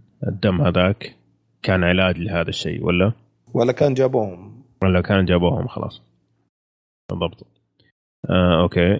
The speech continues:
Speaker 1: آه، معاذ يقول: "الحين كيف جورا يصير ولد عم لينا مورمنت؟" ليانا قصده مورمنت.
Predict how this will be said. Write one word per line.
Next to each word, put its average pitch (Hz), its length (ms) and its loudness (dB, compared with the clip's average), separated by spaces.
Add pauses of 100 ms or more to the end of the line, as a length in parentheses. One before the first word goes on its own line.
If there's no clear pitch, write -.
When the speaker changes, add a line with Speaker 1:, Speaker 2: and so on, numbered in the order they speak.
(240)
Speaker 1:
آه، 92 400 2 (1700)
معاذ 110 320 2
يقول: 107 220 2
"الحين 117 240 0
كيف 131 300 -2
جورا 117 240 2
يصير 98 320 -2
ولد 95 260 2
عم 95 240 0
لينا 90 460 0
مورمنت؟" 85 560 -6 (280)
ليانا 90 340 0
قصده 87 340 -8
مورمنت. 87 380 -2